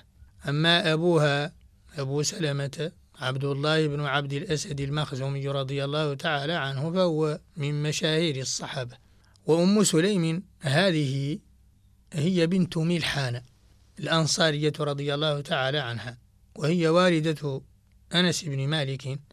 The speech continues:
خادم رسول الله صلى الله تعالى عليه وسلم ورضي عن أنس. وقد اختلف في اسمها،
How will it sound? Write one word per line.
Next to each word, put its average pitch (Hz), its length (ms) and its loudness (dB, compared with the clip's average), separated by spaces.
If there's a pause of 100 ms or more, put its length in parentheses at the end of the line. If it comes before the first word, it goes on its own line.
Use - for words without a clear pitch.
(560)
خادم 147 460 0
رسول 143 340 0
الله 143 300 0
صلى 135 280 -6
الله 139 260 -4
تعالى 131 340 -6
عليه 135 500 -4
وسلم 127 380 -10
ورضي 139 560 -6
عن 131 220 -6
أنس. 123 480 -10 (600)
وقد 156 520 2
اختلف 175 460 0
في 156 160 2
اسمها، 143 640 -2